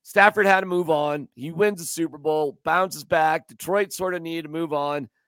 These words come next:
They got their guy, resuscitated Goff's career.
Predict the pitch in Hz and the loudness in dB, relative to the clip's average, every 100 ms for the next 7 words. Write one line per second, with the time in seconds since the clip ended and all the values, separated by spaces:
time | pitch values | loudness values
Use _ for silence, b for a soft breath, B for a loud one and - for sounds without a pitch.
0 | _ 170 180 202 190 180 156 151 156 151 | _ -4 0 0 0 -2 0 0 0 -4
1 | - 135 - 180 170 - 180 175 139 151 | -10 -12 -2 -2 -2 -4 -4 -4 0 2
2 | 160 - 139 139 185 151 | 2 -2 -6 0 2 2